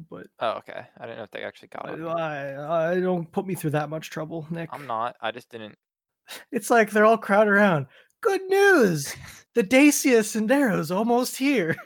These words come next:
Speaker 1: <laughs>
Speaker 2: Just a shitty car.
Speaker 1: And it's, like, this little shit box of a <laughs> car.
Speaker 2: But could you imagine, like, an hour of this? Like, even if they did it, like, bi-weekly, where they talked about these types of cars and they, you know,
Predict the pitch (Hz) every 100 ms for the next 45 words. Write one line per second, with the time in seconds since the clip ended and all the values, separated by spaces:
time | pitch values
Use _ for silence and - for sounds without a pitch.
0 | _ _ - - - - _ _ _ _
1 | _ _ - - - - - 113 127 -
2 | - - 285 262 285 269 262 - 262 254
3 | - 220 262 269 233 - - - 208 -
4 | - 208 196 185 226 208 233 220 - -
5 | - - - 202 - 208 - _ _ _
6 | _ 175 190 233 320 208 190 202 196 175
7 | 156 135 - 98 104 120 123 120 131 131
8 | - 110 104 _ 180 254 269 220 190 165
9 | 139 120 101 107 113 95 - 107 80 -
10 | 120 117 - 127 - 127 113 - 113 107
11 | - 120 - - 110 113 107 107 107 -
12 | 151